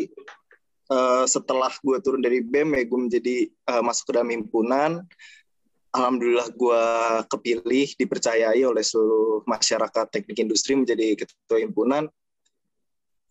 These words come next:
Speaker 2: Apa ya, seru banget sih itu, menurut gue udah menjadi suatu rumah gitu, eh, untuk gue. Jadi menurut gue organisasi itu tempat berkumpulnya, eh, mahasiswa-mahasiswa untuk,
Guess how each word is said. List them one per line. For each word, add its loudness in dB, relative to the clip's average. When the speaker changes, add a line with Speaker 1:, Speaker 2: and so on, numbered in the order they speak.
Speaker 2:
Apa -2
ya, 2
seru 2
banget 2
sih 0
itu, 0
menurut 2
gue 0
udah 2
menjadi 0
suatu 0
rumah 0
gitu, -2
eh, 2
untuk -2
gue. 2
Jadi 0
menurut -2
gue -4
organisasi 0
itu -4
tempat -4
berkumpulnya, 0
eh, 0
mahasiswa-mahasiswa 0
untuk, -2